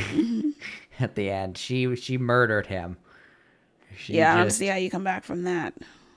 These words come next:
Speaker 2: No, I don't, I don't think there is.
Speaker 1: She doesn't like who he is as a person. And now he knows it.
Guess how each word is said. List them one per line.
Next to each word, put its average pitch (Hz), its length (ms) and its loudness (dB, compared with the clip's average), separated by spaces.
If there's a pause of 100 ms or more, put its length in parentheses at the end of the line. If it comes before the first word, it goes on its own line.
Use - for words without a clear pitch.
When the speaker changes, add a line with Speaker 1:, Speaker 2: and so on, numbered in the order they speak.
(500)
Speaker 2:
No, 101 200 -6
I 95 140 -2
don't, 117 320 0
I 123 100 2
don't 139 200 2
think 131 260 -2
there 123 160 0
is. 135 200 4
Speaker 1:
She - 120 0
doesn't 220 280 2
like 208 200 0
who - 140 -2
he 190 280 0
is 180 180 0
as 156 140 -4
a 160 60 -6
person. - 560 -10 (1400)
And 202 140 2
now 196 160 4
he 175 140 2
knows 165 300 -4
it. - 240 -12